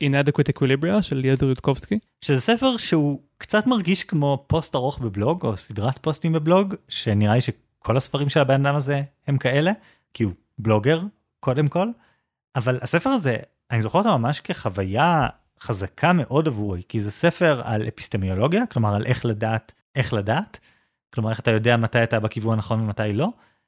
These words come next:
Speaker 2: שהוא מצליח לעסוק בסוגיה שאנחנו דיברנו עליה פה בפרק, בצורה מאוד שיטתית, שמדברת עליה מהרבה מאוד כיוונים.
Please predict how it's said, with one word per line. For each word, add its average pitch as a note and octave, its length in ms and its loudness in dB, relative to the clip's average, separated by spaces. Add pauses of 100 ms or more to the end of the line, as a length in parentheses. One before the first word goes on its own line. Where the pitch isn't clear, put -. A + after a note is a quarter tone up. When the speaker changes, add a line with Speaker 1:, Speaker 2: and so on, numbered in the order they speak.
(240)
Speaker 2:
שהוא D3+ 140 2
מצליח F#3 320 2
לעסוק F#3+ 280 0
בסוגיה C#3 480 0
שאנחנו C#3+ 320 -2
דיברנו C#3 440 2
עליה A2+ 200 0
פה - 160 -2
בפרק, F#3 520 -2
בצורה B2+ 400 -2
מאוד G3+ 500 0
שיטתית, - 680 -6 (680)
שמדברת C3 560 2
עליה D3+ 200 4
מהרבה A#2+ 340 0
מאוד D3 200 0
כיוונים. D3 580 2